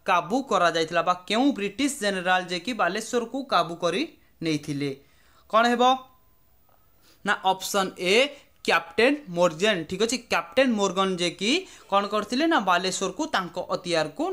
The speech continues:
ନେଇଯାଇଥିଲେ। ଅପସନ୍ ଏ ହେଇଯିବ ଏଠି କରେକ୍ଟ ଆନ୍ସର। କ୍ୱେଶ୍ଚିନ୍ ନମ୍ବର ଫର୍ଟିନ୍ ଦେଖନ୍ତୁ, କ୍ୱେଶ୍ଚିନ୍ ଏଠି କ'ଣ କହୁଛି?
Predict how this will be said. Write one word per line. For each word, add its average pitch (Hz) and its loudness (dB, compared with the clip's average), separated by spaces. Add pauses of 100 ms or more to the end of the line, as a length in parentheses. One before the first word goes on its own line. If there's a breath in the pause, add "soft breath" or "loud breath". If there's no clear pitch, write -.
(140)
ନେଇଯାଇଥିଲେ। 156 -4 (100)
ଅପସନ୍ 165 -6
ଏ 165 -4 (120)
ହେଇଯିବ 147 -4 (120)
ଏଠି 214 -4 (180)
କରେକ୍ଟ 151 -2
ଆନ୍ସର। 139 -4 (2500 soft breath)
କ୍ୱେଶ୍ଚିନ୍ 226 2
ନମ୍ବର 240 4 (100)
ଫର୍ଟିନ୍ 240 0
ଦେଖନ୍ତୁ, 240 -2
କ୍ୱେଶ୍ଚିନ୍ 247 -2
ଏଠି 240 -4
କ'ଣ 233 2
କହୁଛି? 226 -4